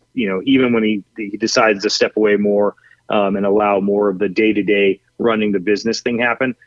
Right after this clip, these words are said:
I think he will fall back into really focusing on some of the design elements, which is he's been able to do a lot more of right now. Um, we've been able to lean on Warren's engineering team. I mean,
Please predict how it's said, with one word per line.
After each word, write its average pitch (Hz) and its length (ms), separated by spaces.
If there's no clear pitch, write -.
I 117 80
think 117 220
he 123 140
will 113 180
fall 117 300
back 104 280
into 104 160
really 104 280
focusing 104 520
on 98 100
some 107 140
of 101 40
the 98 80
design 101 460
elements, 123 380
which 147 160
is 143 120
he's 170 140
been 156 120
able 143 160
to 123 80
do 131 160
a 117 60
lot 120 220
more 120 200
of 104 100
right 107 180
now. 110 320
Um, 104 260
we've 117 140
been 123 100
able 120 140
to 113 80
lean 123 260
on 117 220
Warren's 127 420
engineering 123 680
team. 135 380
I - 100
mean, 104 280